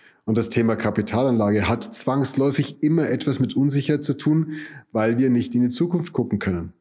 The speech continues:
Eines wissen wir aber sicher, die nächste Krise wird kommen, hundertprozentig. Wir wissen aber noch nicht, warum sie kommt und wir wissen nicht, wann sie kommt.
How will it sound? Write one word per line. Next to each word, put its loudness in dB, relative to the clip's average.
Eines 2
wissen 2
wir 4
aber 2
sicher, 2
die 2
nächste 0
Krise 2
wird 0
kommen, 0
hundertprozentig. 0
Wir 2
wissen 2
aber 2
noch 2
nicht, 0
warum 2
sie 2
kommt 0
und -2
wir 2
wissen 0
nicht, -2
wann 2
sie 2
kommt. -4